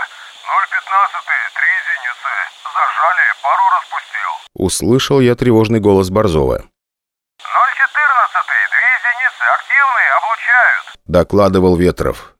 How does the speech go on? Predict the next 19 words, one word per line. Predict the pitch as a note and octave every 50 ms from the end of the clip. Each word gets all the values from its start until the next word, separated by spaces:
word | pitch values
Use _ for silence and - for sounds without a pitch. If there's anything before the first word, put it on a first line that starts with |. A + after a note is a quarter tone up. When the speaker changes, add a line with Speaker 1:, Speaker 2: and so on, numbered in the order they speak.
| _ _
Speaker 2:
И | - E2+ F#2+ C#3 E3+
никого | E3+ D3+ D#3+ E3+ D#3 - - D#3+ D3+ C#3+ C#3 C#3+ D#3+ E3+ D#3+
в | C#3
воздухе | B2+ C3+ D3+ D3 B2 A#2 C3 B2+ - C3+ B2+
поблизости | A#2 B2+ A#2+ A2 A2+ C#3+ C#3+ B2+ C3+ C3 - - - -
нет. | B2+ B2 B2 B2 B2 C3 C3 A2+ - - - - - - _ _ _
С | - D2+
борта | D2 C#2 E2 A2+ B2 - - - F#2
Як-сорок | F#2+ A#2 A#2+ G#2 - - B2 A#2+ - G#2
четвёртого | - - G2+ - - B2 C3+ C3 - A2+ G2+ G2
говорят | F2+ G2 G2 G#2+ A#2 C3 B2+ - -
парням | - A2+ A2+ B2 B2+ B2 A#2
выходить | G#2+ A2 - A2 G#2+ A#2 C3+ B2+ -
в | G#2+
район | G2+ G2+ G#2+ A#2 A#2+ A2
корабля | - - G#2+ A2+ A#2 A2+ B2+ C#3 C3
и | A#2+
садиться, | A2+ - - C3+ C3+ C3 D#3 C#3 G2 - - - D2+
но | D2 D2 C#2+ D2 C#2 B1+ A#1